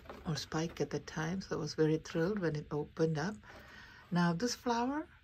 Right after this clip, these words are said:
I don't know the cultural carom other than, I guess, like a regular bulbophyllum, but it, um, I had it for like a week or so now. So, so after I got it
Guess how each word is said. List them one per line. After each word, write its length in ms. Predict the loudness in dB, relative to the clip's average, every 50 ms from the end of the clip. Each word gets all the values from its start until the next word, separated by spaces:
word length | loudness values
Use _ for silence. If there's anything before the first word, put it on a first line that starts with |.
| _
I 80 | 2 4
don't 200 | 6 6 6 6
know 140 | 6 4 4
the 100 | 4 2
cultural 520 | 2 4 2 2 2 2 2 2 2 2
carom 440 | 2 0 2 4 4 6 6 4 4
other 200 | 4 4 4 4
than, 160 | 4 4 4
I 80 | 4 2
guess, 340 | 2 2 0 0 0 -2 -2
like 180 | -2 0 0
a 60 | 0
regular 380 | 0 2 2 2 2 2 2 2
bulbophyllum, 840 | 4 4 2 4 4 2 0 2 2 2 4 4 4 4 2 0 -4 -6 -14 -18 -18 -18 -18 -20 -20 -18 _ 2
but 200 | 2 2 2 0 -6 -12 0 2
it, 180 | 2 2 2 0 -8 _ -14 -8 -8 -8 -8 -8 _ 2
um, 560 | 2 4 4 4 4 2 4 4 4 2 0 -2 0 0 0 2 2 -2 -6 -6 -8 -10 -4 0
I 80 | 2 4
had 200 | 6 8 8 6
it 80 | 6
for 180 | 4 4 4 4
like 220 | 4 2 2 2
a 60 | 2
week 380 | 2 4 4 2 0 0 0 0
or 60 | 0
so 240 | 0 2 0 0 2
now. 340 | 4 4 4 4 4 2 0
So, 300 | 0 0 0 0 0 -2 -4 -10 -14 -14 -16 -16 -16 -18 -20 -18
so 140 | -2 4 4
after 280 | 4 4 4 4 4 6
I 120 | 6 6
got 320 | 4 4 4 4 4 4
it 160 | 2 0 0